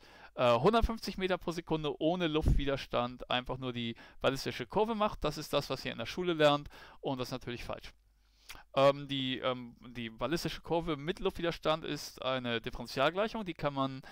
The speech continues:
mit der Schulmathematik, äh, nicht mehr richtig gut lösen, die wird numerisch gelöst und auch ohne, äh, auch an der Uni würdet ihr das nicht mehr als Formel lösen. Die Formellösung dafür ist Wahnsinn. Ich glaub, sie ist auch noch nicht mal mehr lösbar, diese Gleichung.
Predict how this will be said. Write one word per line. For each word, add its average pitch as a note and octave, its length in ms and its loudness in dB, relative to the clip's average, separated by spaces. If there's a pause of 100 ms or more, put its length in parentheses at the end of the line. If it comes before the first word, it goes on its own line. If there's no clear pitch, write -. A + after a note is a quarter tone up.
(280)
mit C3 360 -2
der B2+ 140 2
Schulmathematik, D#3 1040 -4
äh, B2+ 140 0
nicht C3 440 6
mehr F3 140 2
richtig - 240 -6
gut F3+ 220 -10
lösen, E3+ 440 -4
die D3+ 140 -6
wird C3+ 140 -8
numerisch C3 460 -2
gelöst F3 460 -2 (280)
und C3 160 -6
auch - 280 0 (200)
ohne, D3 640 2
äh, B2 120 2
auch B2+ 180 2
an C#3+ 80 0
der C3+ 100 -2
Uni F3 260 -4
würdet C#3 220 -4
ihr C#3 140 -4
das B2 240 -4
nicht B2+ 300 -10
mehr B2 280 -2
als A#2 220 -2
Formel B2 320 -4
lösen. A2+ 340 -8
Die A2 100 -10
Formellösung B2 560 -4
dafür A#2 400 -10
ist - 300 -14
Wahnsinn. D#3 380 0
Ich - 160 -10
glaub, C3+ 160 -2
sie - 80 -10
ist - 120 -12
auch B2+ 60 -2
noch A#2 120 -6
nicht A#2+ 180 -12
mal A2+ 180 -4 (380)
mehr A2 200 -4
lösbar, A2+ 520 -8
diese A2 240 -14
Gleichung. - 440 -10